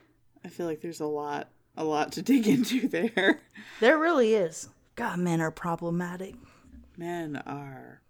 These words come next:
Speaker 1: problematic. And this isn't <laughs> Facebook, so we can say that.
Speaker 2: <laughs> You said men were trash and you got in Facebook, Joe.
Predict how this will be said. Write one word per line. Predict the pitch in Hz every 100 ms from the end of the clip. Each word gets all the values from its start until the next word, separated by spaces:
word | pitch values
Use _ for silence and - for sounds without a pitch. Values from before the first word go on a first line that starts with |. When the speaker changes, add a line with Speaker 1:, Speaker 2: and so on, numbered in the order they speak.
| -
Speaker 1:
problematic. | - 165 151 147 - - - - 76 -
And | 277 185
this | 233
isn't | 277 247 -
<laughs> |
Facebook, | 226 - 143 -
so | 156
we | 165
can | 165
say | 160 170 147
that. | 120 95 - -
Speaker 2:
<laughs> | 381 311 - 349 349 - - - 320 - 339 294 - - -
You | 226 220
said | - 185 170
men | 165
were | 160 143
trash | - - 170 156 165 190
and |
you | 190 185
got | 170 -
in | 208
Facebook, | 202 196 190 - 196
Joe. | - 214 208